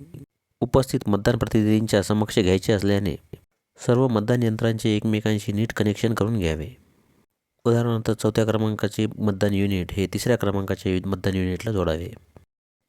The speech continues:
तिसऱ्या क्रमांकाचे दुसऱ्या क्रमांकाला आणि दुसऱ्या क्रमांकाचे पहिल्या क्रमांकाला आणि पहिल्या क्रमांकाचे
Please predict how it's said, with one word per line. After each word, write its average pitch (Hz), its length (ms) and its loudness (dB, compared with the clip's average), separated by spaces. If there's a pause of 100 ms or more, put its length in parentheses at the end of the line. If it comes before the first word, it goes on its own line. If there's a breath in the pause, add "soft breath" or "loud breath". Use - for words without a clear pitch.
(340)
तिसऱ्या 123 240 4
क्रमांकाचे 113 500 0
दुसऱ्या 107 300 2
क्रमांकाला 95 680 -2
आणि 101 220 -2
दुसऱ्या 101 280 0
क्रमांकाचे 92 480 -2
पहिल्या 101 280 0
क्रमांकाला 85 500 -8 (600)
आणि 123 220 2
पहिल्या 113 320 2
क्रमांकाचे 110 720 0